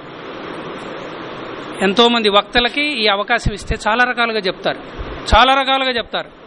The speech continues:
కానీ నేను సింపుల్గా చెబుతా, ఒక వంద రూపాయలు ఖర్చు ఉంటుంది. ఈ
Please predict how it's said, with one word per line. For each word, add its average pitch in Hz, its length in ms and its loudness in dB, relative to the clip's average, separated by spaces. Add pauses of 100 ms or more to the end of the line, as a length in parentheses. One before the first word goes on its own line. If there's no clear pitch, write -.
(880)
కానీ 277 240 6
నేను 233 300 -6
సింపుల్గా 330 460 0
చెబుతా, 175 300 -2 (160)
ఒక 240 160 0
వంద 226 140 2
రూపాయలు 214 280 2
ఖర్చు 196 260 -2
ఉంటుంది. - 240 -8 (3250)
ఈ 233 120 6